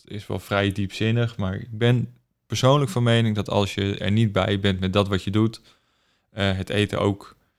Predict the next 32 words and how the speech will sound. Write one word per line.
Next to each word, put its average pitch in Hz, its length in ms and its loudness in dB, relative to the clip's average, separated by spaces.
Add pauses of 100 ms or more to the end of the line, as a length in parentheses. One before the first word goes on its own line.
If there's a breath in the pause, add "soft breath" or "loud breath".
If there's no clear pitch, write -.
(260)
energetisch 104 640 0
of 95 160 -6
op 92 120 -8
energieniveau 98 800 0
niet 98 180 0
teruggeeft 92 500 -2
wat 90 180 -2
jij 90 160 0
nodig 90 280 0
hebt. 92 160 -6
En 98 200 0 (520 soft breath)
dat 104 160 -4
kan 120 160 4
ik 107 120 2
niet 127 300 6
onderbouwen, 113 520 4
dat 123 120 -2
geef, 110 260 -2
dat - 140 -8
zeg 113 160 2
ik 101 80 -6
er 98 80 -4
gelijk 95 280 2
bij, 107 240 4
maar 101 340 0
zo 101 160 -2
voelt 123 320 4
het 110 100 0
voor - 160 -6
mij, 98 300 0 (680)
eh, 95 400 -4
omdat 101 380 -6